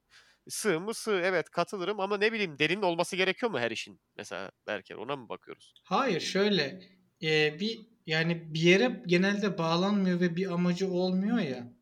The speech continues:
Speaker 2: Hani,
Speaker 1: Hı hı.
Speaker 2: e, a-, mesela dönüp baktığım zaman tamam komikler, eğlenceliler, yine açalım, yine gülelim falan ama cık,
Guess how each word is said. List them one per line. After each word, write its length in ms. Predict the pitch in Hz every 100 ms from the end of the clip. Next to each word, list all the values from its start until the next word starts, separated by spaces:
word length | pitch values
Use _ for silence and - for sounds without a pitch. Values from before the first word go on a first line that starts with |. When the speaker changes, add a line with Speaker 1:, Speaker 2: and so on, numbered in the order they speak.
| _
Speaker 2:
Hani, 340 | 151 156 160
Speaker 1:
Hı 60 | 127
hı. 80 | 135 175 _ _ _ _ _ -
Speaker 2:
e, 400 | 160 156 156 165
a-, 160 | 175 190
mesela 420 | 180 180 156 160
dönüp 280 | 170 214 185
baktığım 480 | 190 185 190 240 247
zaman 400 | 208 170 247 -
tamam 400 | 175 190 170 -
komikler, 580 | - 175 214 185 190 190
eğlenceliler, 880 | 170 160 175 175 180 185 180 180 - - _ _
yine 200 | 180 190
açalım, 420 | 185 190 185 175
yine 200 | 160 170
gülelim 440 | 180 190 185 180 180
falan 300 | 180 202 254
ama 360 | 302 196 147 _ _ _ _ _ _ _ _ _ -
cık, 120 | -